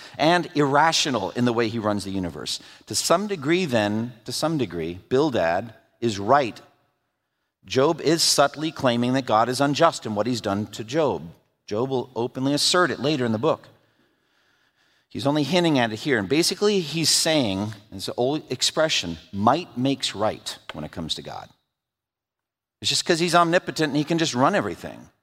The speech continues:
No one can challenge him. Might makes right. Look at verses fourteen through nineteen. "How then could I dispute with him?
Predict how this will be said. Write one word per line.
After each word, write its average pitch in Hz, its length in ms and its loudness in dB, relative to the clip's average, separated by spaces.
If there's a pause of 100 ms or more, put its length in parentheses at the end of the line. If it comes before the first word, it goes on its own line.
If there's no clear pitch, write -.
(340)
No 87 220 0
one 160 180 2
can 123 140 -4
challenge 180 420 0
him. - 200 -14
Might 110 280 0
makes 180 280 -4
right. - 200 -4 (920)
Look 107 100 -8
at 120 60 -6
verses 104 260 -4
fourteen 98 340 -4
through 87 140 -8
nineteen. 92 340 -4 (220)
"How 180 180 4
then 190 220 0
could 175 160 0
I 147 120 4
dispute 139 440 -4
with 98 100 -4
him? 67 240 -10